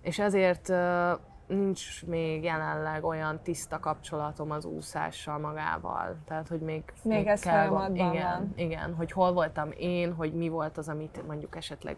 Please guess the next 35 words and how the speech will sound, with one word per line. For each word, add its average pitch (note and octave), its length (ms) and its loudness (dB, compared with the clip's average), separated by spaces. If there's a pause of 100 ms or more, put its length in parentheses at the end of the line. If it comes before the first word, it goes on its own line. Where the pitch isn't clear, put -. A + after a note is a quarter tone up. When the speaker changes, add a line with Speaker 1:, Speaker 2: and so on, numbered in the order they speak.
Speaker 1:
tényleg D#3 360 -2
élveztem, D#3 840 -2 (600)
mi E3+ 120 0
volt D#3 280 2
az, D#3 120 -2
amit, D#3 380 -2 (1080)
amit, D#3+ 280 -4 (340)
tehát, G#3+ 240 0
hogy, A3+ 220 0
hogy G3+ 180 0
ez, G#3 260 4
ezen F#3 260 0
még F3+ 160 2
gondolkozom. E3 1000 0 (800)
Jelenleg, F3+ 580 4 (280)
amióta D#3 720 2
kimondtam, D3+ 420 -2
hogy D3 100 -2
abba D3+ 240 0
hagy-, D#3 460 -2
abba D3+ 260 -2
hagyom, D#3+ 360 0
azóta D3+ 420 -2
egy D3+ 140 -2
darab B2 260 -2
tempót - 400 -4
nem C3+ 180 -8
tettem, D#3 560 -4
és - 140 -6
Speaker 2:
Nem - 140 -2
Speaker 1:
nem D#3 40 0
is - 160 -2
Speaker 2:
mondod. C#3+ 100 2
Speaker 1:
vágyom D3+ 340 0
rá, D3+ 260 -2